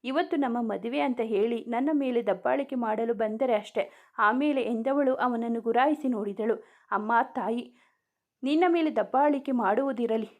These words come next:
ನಿನ್ನ ಮಾತಿಗೆ ಮಾತು ಕೊಟ್ಟು ಬದುಕುವುದಕ್ಕಾಗುವುದಾ?" ಎಂದವ ಹಣೆ ಚಚ್ಚಿಕೊಂಡರೆ ಮೂತಿ ತಿರುವಿದಳು ನೇಸರ.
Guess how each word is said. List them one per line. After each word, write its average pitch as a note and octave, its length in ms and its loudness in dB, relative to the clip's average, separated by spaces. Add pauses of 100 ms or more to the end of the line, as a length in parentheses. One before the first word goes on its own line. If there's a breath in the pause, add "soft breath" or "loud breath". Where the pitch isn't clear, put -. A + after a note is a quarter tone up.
(120)
ನಿನ್ನ B3 240 2
ಮಾತಿಗೆ A#3 460 0
ಮಾತು A3+ 320 -4
ಕೊಟ್ಟು A#3 300 -2
ಬದುಕುವುದಕ್ಕಾಗುವುದಾ?" A#3 1800 0
ಎಂದವ B3+ 480 2
ಹಣೆ A#3+ 340 -2
ಚಚ್ಚಿಕೊಂಡರೆ A#3+ 760 -4
ಮೂತಿ C4 340 -2
ತಿರುವಿದಳು A#3 500 -4
ನೇಸರ. G#3+ 380 -4